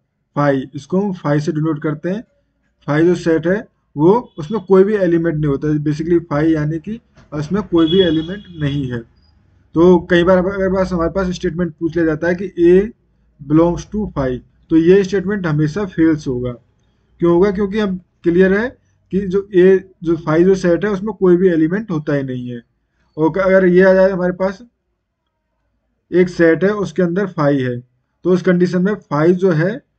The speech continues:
ये फाई जो है, ये पूरा set जो है एक empty set नहीं है, ये non empty set है।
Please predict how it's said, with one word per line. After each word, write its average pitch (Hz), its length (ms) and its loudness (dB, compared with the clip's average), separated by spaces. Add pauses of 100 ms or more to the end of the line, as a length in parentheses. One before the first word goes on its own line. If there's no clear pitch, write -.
(460)
ये 160 160 4
फाई 170 280 0
जो 175 140 0
है, 196 140 2
ये 185 240 4
पूरा 202 260 -4
set 185 260 -4
जो 160 160 -2
है 156 160 0 (600)
एक 190 280 0 (420)
empty 165 320 -6
set 208 260 -2
नहीं 151 340 0
है, 127 180 -6 (540)
ये 156 100 0
non 160 360 2
empty 156 300 -4
set 131 340 -8
है। 120 140 -12